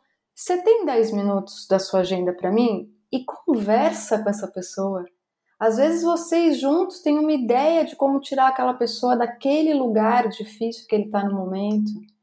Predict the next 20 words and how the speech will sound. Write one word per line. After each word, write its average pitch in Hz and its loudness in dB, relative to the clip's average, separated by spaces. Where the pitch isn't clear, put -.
Então, 294 2
o, 226 0
o, - -8
também 233 2
se - -6
colocar 196 2
à 190 2
disposição, 196 0
sem 508 2
precisar 220 2
chegar 196 2
em, 180 -2
em 190 -2
coisas 190 2
de 185 -8
trabalho, 220 2
também 294 2
é - 2
uma 269 0
forma, 233 0